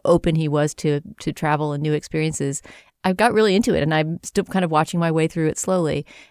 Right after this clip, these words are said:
And, uh, I agreed with my partner as we sat down to watch our way through Salt, Fat, Acid, Heat that as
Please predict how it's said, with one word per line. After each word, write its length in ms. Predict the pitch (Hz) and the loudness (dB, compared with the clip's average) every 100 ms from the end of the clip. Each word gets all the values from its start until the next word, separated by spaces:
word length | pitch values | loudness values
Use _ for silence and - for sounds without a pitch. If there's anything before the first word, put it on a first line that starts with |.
| _ | _
And, 260 | - 170 175 | 0 2 4
uh, 260 | 180 170 - | 4 2 2
I 140 | 214 | 4
agreed 500 | 226 202 247 233 208 | 4 4 4 6 4
with 220 | 190 202 208 | 2 0 2
my 100 | 185 | 0
partner 320 | 196 190 170 | 2 2 2
as 140 | 165 | 2
we 80 | 175 | 0
sat 260 | 175 175 - | 2 2 2
down 240 | 170 160 | 0 0
to 80 | 170 | 0
watch 220 | 165 160 | 0 0
our 80 | 165 | 0
way 140 | 160 | -2
through 140 | 156 165 | -2 -2
Salt, 240 | - 160 | 0 0
Fat, 160 | 175 160 | 0 0
Acid, 260 | 151 156 156 | 0 -4 -4
Heat 300 | 185 214 - - _ - | -4 -4 -10 -20 _ 0
that 260 | 165 156 - - | 2 2 0 -2
as 300 | 175 156 - | 0 0 -4